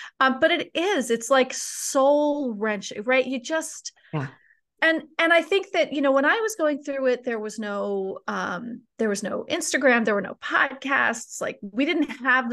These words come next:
Speaker 1: as much information as we have access to now.
Speaker 2: Yeah.
Speaker 1: And so I really hope to, you know, my sort of mission in this world is to make as much information as accessible as possible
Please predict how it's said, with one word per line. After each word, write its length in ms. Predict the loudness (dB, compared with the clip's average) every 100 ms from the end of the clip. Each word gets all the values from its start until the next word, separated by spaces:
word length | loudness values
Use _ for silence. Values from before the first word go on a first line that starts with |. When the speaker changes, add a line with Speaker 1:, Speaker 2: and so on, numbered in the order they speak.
| -4
Speaker 1:
as 140 | -4
much 200 | -4 -6
information 520 | -8 -4 -4 -4 -4 -4
as 140 | -2
we 100 | -4
have 360 | 2 2 2 0
access 440 | -4 -2 -6 -6
to 200 | -6 -4
now. 420 | 0 0 -2 -6 -10 -20 -14 -10
Speaker 2:
Yeah. 120 | -10 -14 _
Speaker 1:
And 180 | 2 2
so 300 | 6 6 6
I 60 | 4
really 500 | 2 0 0 -2 -6 -12 -2
hope 360 | 2 2 -2 -10 -20 _ -12
to, 760 | -10 -2 0 2 2 0 -2 -14 _ _ _ _ _
you 100 | 0
know, 280 | 0 -2 -6 _
my 420 | 2 4 4 2
sort 200 | 0 0
of 100 | 0
mission 560 | 2 2 2 2 0 -2
in 240 | -4 -4
this 200 | -4 -6
world 500 | -4 -2 2 0 -2 -4
is 320 | -4 -4 -10
to 340 | -12 -8 -4 -2
make 400 | -2 -2 -6 -18 -20 -20 _ _ _ _ _
as 200 | 0 2 4
much 380 | 4 2 0 -2
information 960 | -2 0 -4 -2 -6 -4 -2 0 0 0
as 260 | -2 -2
accessible 800 | -8 -8 -6 -6 -6 -4 -2 -2 -4
as 160 | -6
possible 800 | -8 -14 -12 -8 -6 -2 -2 -4